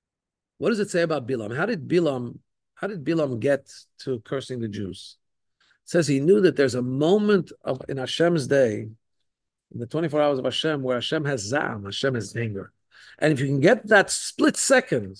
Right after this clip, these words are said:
nanosecond, less than nanosecond, that, that instant where Hashem has little anger and you curse the Jews at that time, you have access to be able to do something to them.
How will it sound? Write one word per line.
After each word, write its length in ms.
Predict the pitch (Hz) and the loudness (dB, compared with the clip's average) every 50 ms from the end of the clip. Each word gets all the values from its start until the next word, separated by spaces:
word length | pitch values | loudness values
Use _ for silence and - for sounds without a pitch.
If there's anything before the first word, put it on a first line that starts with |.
| - - | -12 -2
nanosecond, 680 | 147 180 233 277 302 294 240 196 - - 165 131 135 135 | 2 4 6 6 8 6 6 4 4 2 0 0 0 2
less 220 | 156 233 285 277 - | 2 4 4 4 4
than 160 | 285 269 240 | 2 4 4
nanosecond, 680 | 226 202 185 165 147 135 - 151 135 - 131 113 95 104 _ - - - _ _ - | 4 4 4 2 0 -4 -4 -6 -6 -6 -8 -12 -12 -16 _ -20 -20 -20 _ _ 0
that, 180 | - 151 - - | 0 2 4 4
that 300 | 180 180 170 - - - _ _ _ _ _ _ _ _ _ _ _ _ _ _ _ _ _ _ _ - | 4 4 4 2 -4 -20 _ _ _ _ _ _ _ _ _ _ _ _ _ _ _ _ _ _ _ 6
instant 560 | 302 330 330 - - - 147 107 95 - - _ _ _ _ _ _ _ _ - | 6 6 6 6 2 0 0 -2 -4 -6 -12 _ _ _ _ _ _ _ _ 0
where 140 | 123 139 | 2 2
Hashem 300 | 131 127 - - 202 196 | 4 4 4 4 4 4
has 100 | 190 147 | 4 4
little 220 | 156 180 165 160 170 | 4 4 4 6 4
anger 500 | 170 180 214 202 214 254 254 - - _ _ | 4 4 4 2 2 0 -2 -4 -8 _ _
and 160 | - 147 156 165 | -8 -6 -4 -4
you 180 | 185 170 175 - | -4 -6 -8 -10
curse 300 | - - 220 226 208 214 | -4 0 2 2 2 2
the 60 | - 175 | -2 -2
Jews 220 | 151 202 202 160 | 0 0 2 2
at 80 | 170 160 | 2 4
that 220 | 180 180 170 - | 4 2 2 2
time, 480 | - 190 190 208 226 247 247 - 160 _ _ _ _ - | 0 0 0 0 0 -2 -4 -8 -12 _ _ _ _ -2
you 120 | - 151 | 0 0
have 100 | 151 143 | 0 0
access 480 | - - 175 165 - - 160 139 135 - | 0 -4 -4 -4 -4 -2 -4 -4 -4 -4
to 80 | 139 | -4
be 100 | 135 139 | 0 0
able 180 | 139 139 135 127 | 0 0 0 -4
to 120 | - 120 | -6 -6
do 100 | 117 127 | -6 -4
something 320 | 117 - 117 110 104 110 - | -4 -4 -6 -8 -8 -8 -10
to 100 | - 117 | -8 -8
them. 180 | - - 110 | -8 -10 -12